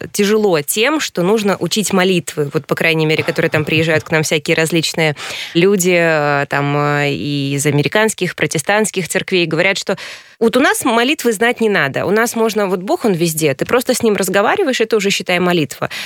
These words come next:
Я вот, насколько знаю, что в православии тоже нет такого прямо очень жёсткого канона, что вот если ты молишься не молитвой, то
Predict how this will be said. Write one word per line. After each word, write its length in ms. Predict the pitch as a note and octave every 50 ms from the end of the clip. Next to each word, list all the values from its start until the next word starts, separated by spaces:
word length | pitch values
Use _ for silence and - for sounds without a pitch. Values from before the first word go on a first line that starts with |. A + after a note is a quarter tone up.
| - - -
Я 180 | - E3 A3+
вот, 100 | C#4+ D#4
насколько 400 | D4 D4 - - D4 C#4 - C#4
знаю, 220 | C4 C4+ C#4+ D4 C4+
что 120 | - C#4
в 40 | -
православии 480 | - C4 B3 B3+ C4 - D4 D4 C4+ B3+
тоже 260 | - E4 D#4+ D4 B3+
нет 200 | B3 B3+ B3 -
такого 340 | - A#3 A3+ B3 A#3+ A#3 A3+
прямо 280 | A3+ - A#3+ A#3 A#3
очень 260 | A#3 A#3+ - - A#3+
жёсткого 440 | F#3 F#3 B3 C4+ - - - A#3 A3+
канона, 380 | A3+ A#3+ A#3 A#3+ B3+ B3+ A#3+ A#3+
что 160 | - - A3
вот 140 | G#3 G#3 -
если 220 | G3 A3+ - G#3
ты 120 | F3+ - G#3
молишься 420 | G#3+ G#3+ G#3 G3 G#3 - - G#3
не 120 | G3+ G#3 G#3
молитвой, 460 | G#3 G#3 G#3 A#3 B3 - - G#3+ A3
то 320 | A3 - G3+ G3+ G#3+ G#3